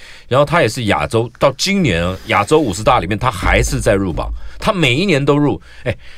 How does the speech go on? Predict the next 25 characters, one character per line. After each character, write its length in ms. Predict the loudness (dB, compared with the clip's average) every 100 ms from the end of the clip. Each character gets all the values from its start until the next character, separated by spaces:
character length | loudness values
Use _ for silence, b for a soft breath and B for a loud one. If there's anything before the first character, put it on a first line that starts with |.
| B
我 120 | -2
们 100 | -2
全 180 | 0 0
盛 160 | 2 -2
时 200 | -4 -8
期 180 | -4
啊， 40 | -2
亚 200 | 0 0
洲 140 | -2
五 120 | -4
十 140 | -8 -4
大， 180 | -2 -2
台 180 | -2 -2
湾 160 | -2
有 80 | -4
三 240 | -2 -2 -2
四 160 | -2
家 140 | -2 -2
餐 200 | -6 -6
厅 200 | -8 -8
啊， 80 | -6
在 100 | -6
某 220 | -6 -6
一 60 |
年 200 | -6 -8